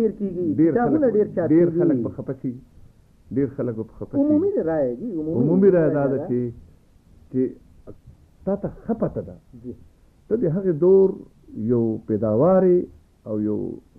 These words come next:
Speaker 2: زه، مونږ د مثال په طور تا پیش کولی شو، او دغه شباب او نور،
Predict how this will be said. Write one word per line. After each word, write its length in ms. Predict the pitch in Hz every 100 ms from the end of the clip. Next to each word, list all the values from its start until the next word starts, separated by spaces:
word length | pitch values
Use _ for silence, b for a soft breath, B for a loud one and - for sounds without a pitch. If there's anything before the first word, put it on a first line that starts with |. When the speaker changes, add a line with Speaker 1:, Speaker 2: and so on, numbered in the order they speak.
| 98
Speaker 2:
زه، 80 | 127 127 - 117
مونږ 140 | 127 139 120 120
د 40 | 107
مثال 260 | 101 185 -
په 100 | 151 -
طور 100 | 113 127
تا 80 |
پیش 200 | 127 110 -
کولی 200 | 147 135 135
شو، 80 | 131 b b
او 80 | 107
دغه 180 | 107 98 -
شباب 280 | 104 107 82 - - _ _ _ _ - - _ b b b b b b b -
او 80 | 120
نور، 240 | 160 175